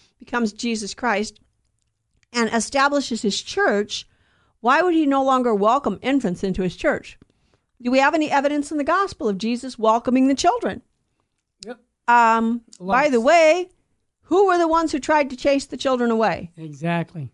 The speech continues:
Speaker 1: Oh, the apostles?
Speaker 2: <laughs>
Speaker 1: We got, we had this problem from the beginning,
Speaker 2: It, it,
Speaker 1: people.
Speaker 2: it, it hasn't changed.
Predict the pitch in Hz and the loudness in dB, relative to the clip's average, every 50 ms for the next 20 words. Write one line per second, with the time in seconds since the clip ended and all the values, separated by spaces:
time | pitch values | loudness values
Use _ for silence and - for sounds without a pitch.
0 | _ _ - 294 349 370 339 277 233 190 175 170 - 196 214 233 240 233 - 311 | _ _ 2 4 6 6 6 4 4 0 0 -2 -4 -2 0 0 0 2 2 0
1 | 330 370 - - 571 605 640 587 - - - - - 240 190 - - _ 240 208 | 0 0 2 2 2 4 2 2 -2 -8 -16 -10 -4 -4 -4 -4 -6 _ -8 -8
2 | - - - 220 190 - - _ - 262 262 269 285 285 - 269 294 302 302 269 | -8 -8 -10 -10 -12 -12 -12 _ -6 -4 -2 0 0 0 0 2 2 2 2 2
3 | 262 247 226 - 240 233 226 208 196 196 185 185 175 185 185 190 185 180 180 170 | 0 -4 -2 0 2 2 2 2 0 0 -2 -2 -2 -2 -2 0 -2 -2 -2 -4
4 | 165 - - 247 170 160 220 254 254 - 196 240 262 262 220 220 196 - 240 233 | -2 -2 -2 -2 0 0 0 0 0 0 0 2 2 2 0 0 -2 -2 -2 0
5 | 233 208 185 160 - - - | 2 2 0 0 -2 -4 -12